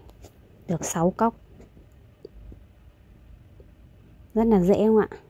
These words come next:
Đấy, mình sẽ bày thêm, à, mỗi cốc một cái lá nếp vào nhìn cho nó đẹp mắt nhá. Và lúc ta vừa ăn vừa hửi nữa. <laughs> Nó rất là thơm luôn. Cái lá nếp này mình cứ để không nó cũng thơm.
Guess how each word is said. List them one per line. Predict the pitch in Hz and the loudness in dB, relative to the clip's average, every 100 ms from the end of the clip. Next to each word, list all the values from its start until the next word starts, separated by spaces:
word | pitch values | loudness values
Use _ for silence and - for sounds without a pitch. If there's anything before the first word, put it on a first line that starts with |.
| - - - - _ - - - | -20 -20 -20 -20 _ -20 -18 -6
Đấy, | 170 170 | -2 0
mình | 175 165 | 0 0
sẽ | 175 196 196 | 0 0 0
bày | 185 175 165 | 0 -2 -2
thêm, | 208 196 190 | 2 4 4
à, | 180 180 | 2 0
mỗi | 185 196 214 | -2 -2 -4
cốc | 240 220 | -2 -2
một | 190 - | -4 -4
cái | 180 | -4
lá | 180 | 0
nếp | 185 220 240 | 2 2 2
vào | 190 | 0
nhìn | 170 165 | 0 -2
cho | 185 | -2
nó | 185 | -2
đẹp | 196 202 196 | 0 0 2
mắt | 220 214 | 0 0
nhá. | 220 - - _ | -2 -2 -20 _
Và | - 175 | -6 -2
lúc | 175 208 - | 0 -2 -2
ta | 196 190 | -2 0
vừa | 180 185 | -2 -2
ăn | 208 202 175 | 0 0 0
vừa | 175 | 0
hửi | 180 143 | 0 0
nữa. | 180 262 - - | 0 -2 -8 -4
<laughs> | 180 - - - - - | -4 -4 -16 -16 -16 -6
Nó | 185 196 | 0 2
rất | 247 | 4
là | 247 | 0
thơm | - 226 220 | 2 2 4
luôn. | 214 220 196 - - - - - - - | 6 4 2 -8 -20 -20 -20 -20 -20 -2
Cái | 196 | 2
lá | 202 | 4
nếp | 220 269 | 4 4
này | 220 180 | 4 6
mình | 180 | 4
cứ | 175 | 2
để | 196 175 | 0 0
không | - 233 214 | 0 0 2
nó | 202 | 0
cũng | - | -2
thơm. | 220 247 233 214 | -2 2 2 0